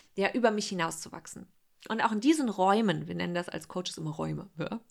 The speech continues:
so, ähm, äh, in diesen Räumen sehe ich, was möglich ist. Und ja, wir können uns fast immer richtig, richtig toll fühlen.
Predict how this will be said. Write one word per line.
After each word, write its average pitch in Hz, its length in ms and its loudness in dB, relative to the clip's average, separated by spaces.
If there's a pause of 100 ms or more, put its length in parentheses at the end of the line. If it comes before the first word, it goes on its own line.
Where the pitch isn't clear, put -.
(320)
so, - 160 -8 (400)
ähm, 190 260 2 (1080)
äh, 185 360 2
in 208 120 -4
diesen 277 280 0
Räumen 233 480 -4 (460)
sehe 247 420 0
ich, 208 240 -4
was 170 180 -8
möglich 180 540 0
ist. - 320 -14
Und 220 220 0 (960)
ja, 180 360 2 (960)
wir 208 180 4
können 427 340 2
uns 190 460 -2 (420)
fast - 520 -6
immer 240 440 4 (600)
richtig, 175 340 0
richtig 233 280 -4
toll 392 220 2
fühlen. 196 420 -8